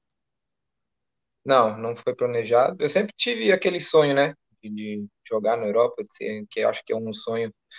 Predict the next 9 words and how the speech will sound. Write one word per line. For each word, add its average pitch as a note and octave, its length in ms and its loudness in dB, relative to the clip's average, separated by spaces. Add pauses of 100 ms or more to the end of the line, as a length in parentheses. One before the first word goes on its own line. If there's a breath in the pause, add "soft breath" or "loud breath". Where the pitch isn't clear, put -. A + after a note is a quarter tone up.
(340 loud breath)
de A2+ 120 -12
todo B2 200 -2
jogador, A#2 560 6
né, A#2+ 180 -2 (100)
brasileiro. A#2+ 640 4 (800)
Mas C#3 440 6
era F3 220 10
algo G3+ 240 8
que G3+ 100 0